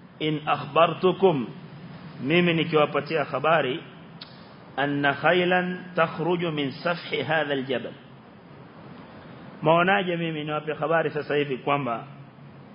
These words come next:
khaylan, kuna jeshi la mafarasi hapo, eh, takhruju min safhi hadha aljabal, litajitokeza sasa hivi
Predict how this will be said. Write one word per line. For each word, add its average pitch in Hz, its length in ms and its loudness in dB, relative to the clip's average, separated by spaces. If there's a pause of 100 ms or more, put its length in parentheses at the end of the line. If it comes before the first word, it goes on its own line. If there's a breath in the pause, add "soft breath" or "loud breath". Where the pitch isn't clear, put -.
(160)
khaylan, 170 600 2
kuna 135 220 -6
jeshi 151 800 2 (540)
la 135 100 -6
mafarasi 143 600 2
hapo, 131 460 0 (840)
eh, 151 360 4
takhruju 151 500 2
min 139 200 0
safhi 147 440 -2
hadha 139 260 0
aljabal, 147 480 0 (440)
litajitokeza 156 760 -2
sasa 180 260 -2
hivi 170 440 0